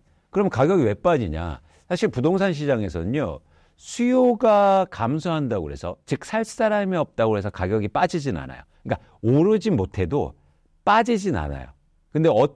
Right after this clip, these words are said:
어떨 때 빠지냐면, 파는 사람들이 많아질 때, 그리고 파는 사람들이 가격을 낮출 때 가격은 당연히 빠지겠죠. 그래서 현재에서, 현재 또 어떤 모습을 봐야 되냐면, 그럼 파는 사람들은 어떻습니까?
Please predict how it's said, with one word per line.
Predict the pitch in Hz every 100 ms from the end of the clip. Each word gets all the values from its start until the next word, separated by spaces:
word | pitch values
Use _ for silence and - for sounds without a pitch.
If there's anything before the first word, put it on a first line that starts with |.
| -
어떨 | 117 - 214
때 | 196 180
빠지냐면, | _ 143 113 98 123 147 82 _ _ _ _
파는 | - 247 262 240
사람들이 | 208 170 117 85 76 64 _ _ _
많아질 | 104 117 139 139 85 69
때, | - - _ _ _ _ _ -
그리고 | 160 175 165
파는 | - 214 226 202
사람들이 | 196 170 151 143
가격을 | 101 98 120 120
낮출 | 87 82 - 135
때 | - - 170 240 _ _
가격은 | 95 110 104
당연히 | 82 82 78
빠지겠죠. | 98 127 87 - - - _ _ _ _
그래서 | - 180 196 190
현재에서, | 175 214 208 190 185 160 170 160 110
현재 | 170 196 190 180
또 | 175 131
어떤 | 95 151 147
모습을 | 117 123
봐야 | 98 87
되냐면, | 82 110 123
그럼 | 127
파는 | 110 185 202
사람들은 | 175 151 131 120
어떻습니까? | 107 78 92 - 76 78 113